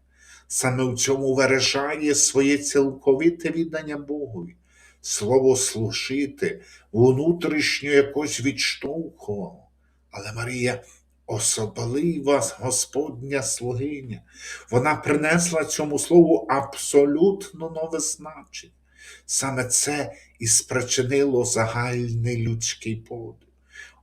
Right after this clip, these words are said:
"Ось бо віднині ублажатимуть мене всі роди".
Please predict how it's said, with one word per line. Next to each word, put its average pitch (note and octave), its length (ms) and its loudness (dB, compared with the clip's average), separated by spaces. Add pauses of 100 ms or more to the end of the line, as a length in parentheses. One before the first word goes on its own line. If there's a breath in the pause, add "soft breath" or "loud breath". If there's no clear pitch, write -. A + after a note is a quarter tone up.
(120)
"Ось B2+ 380 2
бо A#2 260 4
віднині C#3+ 1000 0 (120)
ублажатимуть B2 1300 -4
мене A2+ 360 0
всі A2 420 -6
роди". G#2 380 -18